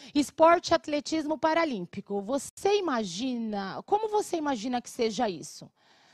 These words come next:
Se veja lá na escola, você, é, que anda, que corre, praticando um esporte de atletismo, vamos pensar no atletismo,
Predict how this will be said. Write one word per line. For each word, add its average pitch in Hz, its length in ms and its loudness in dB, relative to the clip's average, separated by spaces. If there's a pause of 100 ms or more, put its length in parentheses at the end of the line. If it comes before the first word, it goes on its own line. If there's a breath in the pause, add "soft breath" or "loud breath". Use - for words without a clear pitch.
(100 soft breath)
Se - 220 6
veja 415 420 4
lá 370 140 4
na 349 100 -2
escola, 262 800 0
você, 240 720 0 (420 loud breath)
é, 214 220 0
que 214 360 -4
anda, 226 480 -2
que 220 200 -12
corre, 226 720 -2
praticando 247 760 -2
um 285 80 -6
esporte 240 640 -2
de 226 560 -4
atletismo, 254 1160 0
vamos 220 240 -4
pensar 269 300 -4
no 269 60 -2
atletismo, 190 680 -6